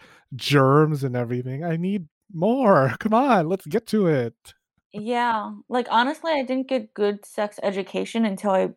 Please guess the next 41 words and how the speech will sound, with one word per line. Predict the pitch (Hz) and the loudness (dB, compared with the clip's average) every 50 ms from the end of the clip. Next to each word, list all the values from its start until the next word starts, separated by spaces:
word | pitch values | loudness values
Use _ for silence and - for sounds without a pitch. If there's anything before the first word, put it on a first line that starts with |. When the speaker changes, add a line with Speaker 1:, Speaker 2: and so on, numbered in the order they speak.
| _ _ _ _ _ _ _ | _ _ _ _ _ _ _
Speaker 2:
some | - - - 202 185 185 - _ _ - - _ _ _ _ _ - | -6 -2 0 0 0 -2 -6 _ _ -20 -20 _ _ _ _ _ 0
accidentally, | 175 190 185 - 202 196 180 175 175 175 180 185 175 175 - - - | 2 2 2 0 -2 0 2 2 2 0 0 -2 -2 -2 -4 -8 -6
well, | 190 190 170 - - - | -2 -2 -2 -2 -4 -6
accidentally | - 190 - - - - - 139 - - - - - - | -8 -8 -10 -14 -14 -8 -8 -6 -6 -6 -8 -10 -10 -8
became | - - - - - - - | -10 -12 -10 -12 -12 -12 -12
a | - | -14
sex | - - - - - - | -14 -16 -18 -12 -6 -4
educator | - - - - - - - 185 - - 185 | -4 -2 -2 -4 -8 -4 -2 -2 0 0 0
because | - 196 202 - 214 190 | 0 0 0 0 0 2
I, | - - 190 190 185 180 - - - - - _ _ - | 2 4 4 4 4 2 0 -2 -6 -20 -20 _ _ 4
I | 302 349 | 4 4
went | 370 370 - | 4 2 2
to | 302 285 | 0 2
film | - 226 214 214 220 | 4 4 4 4 2
school, | 220 - - - - | 0 -2 -4 -6 -4
so | - 196 | -4 -6
I | 202 190 | -6 -6
did | 190 202 202 | -6 -6 -6
not | 202 196 196 196 190 - - _ | -4 -2 -2 -2 -2 -4 -6 _
think | - 202 180 170 - | -12 -12 -12 -8 -6
that | - - | -2 0
I | - - - | 0 2 2
would | - 147 95 - 175 | 2 0 0 2 2
Speaker 1:
<laughs> | 185 | 0
Speaker 2:
be | - - - - - - 170 92 - - _ _ _ _ _ _ _ - | 0 0 -2 -2 -4 -4 -6 -6 -8 -14 _ _ _ _ _ _ _ -18
<laughs> | - - - 480 453 427 - - - 330 294 - 226 | -2 4 6 6 6 6 4 -2 -12 -8 -4 -2 2
doing | 202 262 247 254 254 240 233 | 4 6 6 6 6 6 6
what | 233 226 | 6 6
I | 220 220 220 | 6 6 6
do | 185 214 214 202 | 4 4 2 2
right | 208 202 185 175 | 4 2 2 0
now. | 175 180 175 170 - - | -2 -4 -4 -4 -2 0
I, | 202 214 - - | 0 0 0 0
but | 202 196 233 240 | 0 2 4 4
I | 233 220 | 4 4
Speaker 1:
I | |
Speaker 2:
don't | 220 165 165 | 4 2 4
Speaker 1:
mean | 165 | 4
Speaker 2:
regret | 170 170 170 190 190 180 185 - | 2 2 2 2 0 -2 -2 -4
that | 185 170 | -4 -4
I | 170 165 - | -4 -6 -8